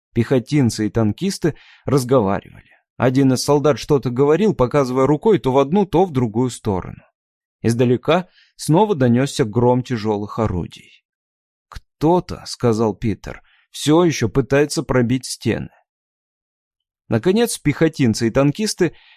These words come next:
пошли к дороге, бросив танк посреди поля. Питер подумал, что то же самое, по-видимому, происходит со всеми войсками, блокировавшими здание. Дороги и стены разъединили их, отгородили друг от друга,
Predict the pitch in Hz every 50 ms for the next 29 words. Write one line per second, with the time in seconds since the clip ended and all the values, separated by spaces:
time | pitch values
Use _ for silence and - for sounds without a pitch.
0 | _ _ - 165 - - - 175 151 104 107 107 135 135 143 190 208 175 160 175
1 | 123 131 131 151 165 156 - 170 - - - 131 123 123 127 - - - 123 -
2 | - 117 117 107 101 107 107 - - 95 90 - - - - - _ _ _ _
3 | _ _ _ _ _ _ _ _ - 139 147 143 113 - 135 120 110 - 139 139
4 | 127 127 180 208 196 156 120 107 101 - - - 151 127 - 180 156 120 131 131
5 | - - 185 202 202 165 131 113 - - 127 123 123 151 202 208 151 139 127 113
6 | 113 104 104 92 - 131 143 139 - - - 180 180 160 151 - - 185 170 -
7 | - - 170 135 107 110 107 117 135 127 - - - 170 208 196 147 110 107 127
8 | 131 - - 147 147 160 151 151 - - - 135 139 135 123 117 113 120 107 92
9 | - 62 - - _ _ _ _ _ _ _ - 98 110 135 135 139 156 143 123
10 | 104 101 - - - 117 110 - - - 170 196 190 175 151 - - - _ _
11 | - 131 170 165 170 208 196 185 226 226 220 180 131 107 107 92 64 - - -
12 | - 120 131 120 139 151 160 170 151 156 208 190 127 117 113 117 160 180 147 -
13 | 123 113 110 107 101 127 147 196 226 214 156 - 110 85 - -